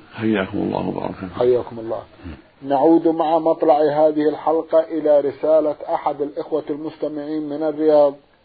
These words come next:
Speaker 2: وقع في نهايتها بقوله المرسل حسن. الأخ حسن عرضنا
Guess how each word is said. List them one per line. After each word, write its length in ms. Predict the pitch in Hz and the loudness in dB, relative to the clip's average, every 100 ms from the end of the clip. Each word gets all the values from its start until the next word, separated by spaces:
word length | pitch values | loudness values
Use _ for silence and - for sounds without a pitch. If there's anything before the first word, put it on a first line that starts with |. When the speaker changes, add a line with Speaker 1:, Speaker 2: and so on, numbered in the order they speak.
| _ | _
Speaker 2:
وقع 540 | 139 147 - 151 135 | 2 2 0 -2 0
في 220 | 139 147 147 | 0 -2 -6
نهايتها 680 | 135 143 143 143 147 139 | -6 -4 -2 -2 -4 -2
بقوله 800 | 139 139 - 143 143 143 139 139 143 - | -2 -4 -2 -2 0 -4 -4 -4 -6 0
المرسل 680 | 131 131 139 139 - 139 131 _ _ | 0 0 -4 -4 -4 -4 -4 _ _
حسن. 400 | - 147 - 110 - _ _ _ _ _ _ 160 | -8 -8 -4 -8 -8 _ _ _ _ _ _ 0
الأخ 260 | 156 147 | 4 2
حسن 420 | - 151 143 151 | 0 -8 -4 -6
عرضنا 640 | 147 139 147 139 143 143 | -4 -4 -4 -6 -4 -4